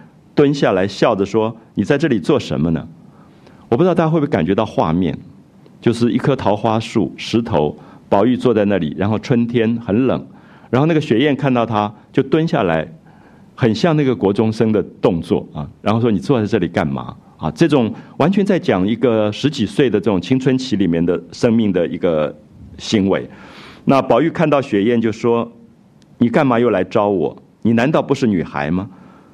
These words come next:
那他既然防闲，就说：“你们不是认为长大以后男孩跟女孩讲话不可以太接近吗？那你为什么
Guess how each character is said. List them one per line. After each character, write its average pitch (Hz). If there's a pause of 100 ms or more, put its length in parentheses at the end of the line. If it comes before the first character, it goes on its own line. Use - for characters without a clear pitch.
(200)
那 113
他 156
既 160
然 117
防 104
闲， 73 (140)
就 120
说 123
：“你 107
们 117
不 160
是 147 (460)
认 143
为 98 (280)
长 104
大 143
以 107
后 113
男 104
孩 117
跟 120
女 98
孩 90
讲 76
话 104
不 113
可 110
以 78 (540)
太 135
接 123
近 120
吗？ 90
那 143
你 104
为 131
什 135
么 -